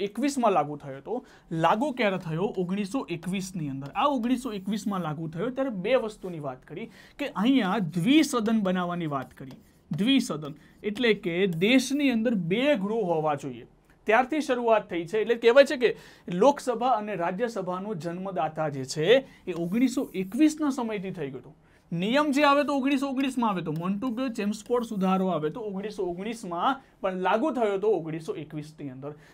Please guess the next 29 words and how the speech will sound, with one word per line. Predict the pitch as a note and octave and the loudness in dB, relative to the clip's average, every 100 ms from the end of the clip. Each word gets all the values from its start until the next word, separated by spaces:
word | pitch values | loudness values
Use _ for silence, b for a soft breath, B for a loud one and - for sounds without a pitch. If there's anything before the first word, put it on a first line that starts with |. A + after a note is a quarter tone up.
| - | -10
અને | E3+ E3+ C#4 | -8 2 6
એ | D4+ | 8
વખતે | A3+ - - F#3+ A#3+ - | 6 2 0 0 0 -2
પ્રથમ | B3 B3+ C#4+ D#4 D4+ F#3 | -4 -2 -2 0 0 0
વખત, | F#3 - F3+ - - _ _ _ _ - _ _ _ b b b _ - | 0 0 -4 -6 -20 _ _ _ _ -20 _ _ _ b b b _ -4
પ્રથમ | G#3+ A#3 C4+ C#4+ C#4+ A#3 | -2 -2 -2 0 0 0
વખત | G3+ G3+ G3+ G#3 G3+ D#3 E3+ | 0 -2 -4 -4 -4 -4 -4
દ્વિસદન | A3 D4 D#4 - G#3 F3+ F3+ | 0 2 0 0 -2 -2 -4
એટલે | B3+ C#4 | -6 -4
કે | G#3+ F#3 | -2 0
બે | C4+ D4+ A#3+ | 2 2 2
ગૃહ | C4+ B3 | 2 0
હશે | A3+ G3 G#3 B3+ B B - | 0 2 2 2 B B 2
કાયદા | F#3+ G3+ A3+ G3+ | 4 6 6 6
બનાવવા | F3 D#3 C#3+ C#3 | 2 -2 -4 -8
માટે, | C#3 - | -10 -4
એવી | - C#4+ D#4+ | 0 2 0
કંઈક | C#4+ G#3 F#3 | -2 0 0
જોગવાઈ | E3+ E3+ D#3 D3 | 2 0 0 -4
હતી. | A#3+ - G3+ | -8 -8 -4
એના | B3+ D#4+ | 2 4
જ | C4 | 2
ઉપરથી | A3 A3 F#3+ G3+ | -2 -4 -2 -4
આ | G3 F3 | -2 -6
કોન્સેપ્ટ | E3+ G3 F#3+ E3 | -4 -6 -4 -4
લીધેલો | E3 D#3+ E3 A3 | -2 0 4 10
છે | D4 D4 B B - F3+ | 10 10 B B -12 -2
લોકસભા | G#3 C#4 A3 A3+ G3 A3 A#3+ - | 0 0 -2 -4 4 6 6 4
અને | F3+ | -6